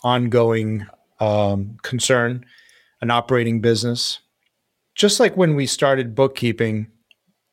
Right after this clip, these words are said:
you were probably trying to figure out what is bookkeeping, a matter of getting transactions organized in a general ledger based on the chart of accounts.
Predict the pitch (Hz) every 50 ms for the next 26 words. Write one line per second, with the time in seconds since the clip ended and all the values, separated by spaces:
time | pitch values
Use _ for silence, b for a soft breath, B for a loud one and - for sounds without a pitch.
0 | _ _ _ _ - 135 139 139 139 139 139 131 131 131 127 127 123 123 - -
1 | - - 185 190 208 214 196 196 185 - - - 170 156 151 147 - 151 - -
2 | - 135 120 113 117 117 113 110 107 107 110 110 117 - - b b b b b
3 | b b b b b b b b _ _ - 127 135 143 151 151 131 123 110 104
4 | 120 113 110 - - 107 95 - 95 92 98 104 98 - _ _ _ _ _ _
5 | _ - 120 127 127 127 131 131 127 120 117 113 110 131 127 127 123 117 - -
6 | 131 123 113 113 123 135 131 131 117 - - 139 131 127 123 123 123 120 - b
7 | b b b b b b b _ - 139 139 127 131 127 120 120 120 123 120 117
8 | 113 113 - - - - - 123 117 120 120 113 117 117 127 120 107 107 107 _
9 | _ _ _ - - 123 113 113 113 120 139 143 135 120 131 127 127 127 123 123
10 | 123 120 _ _ - 113 104 98 - 113 107 104 104 95 - 123 117 107 107 101
11 | 107 - - - 147 143 139 139 131 131 135 131 - - - - -